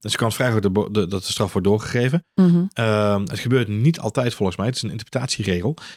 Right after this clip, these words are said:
Speaker 1: Maar Re-, Red Bull wilde gewoon het risico vermijden. Dus, eh, ik weet niet of het een zwart-wit één-op-één regel was, dat het ook echt zo is. Eh, maar volgens mij hebben ze gewoon zeker wat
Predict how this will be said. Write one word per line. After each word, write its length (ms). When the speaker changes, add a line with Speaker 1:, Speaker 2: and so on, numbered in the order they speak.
Speaker 1:
Maar 280
Re-, 180
Red 160
Bull 160
wilde 260
gewoon 220
het 200
risico 440
vermijden. 400
Dus, 380
eh, 300
ik 80
weet 100
niet 80
of 60
het 80
een 60
zwart-wit 360
één-op-één 420
regel 300
was, 260
dat 160
het 120
ook 100
echt 200
zo 120
is. 300
Eh, 280
maar 200
volgens 220
mij 100
hebben 120
ze 60
gewoon 140
zeker 240
wat 80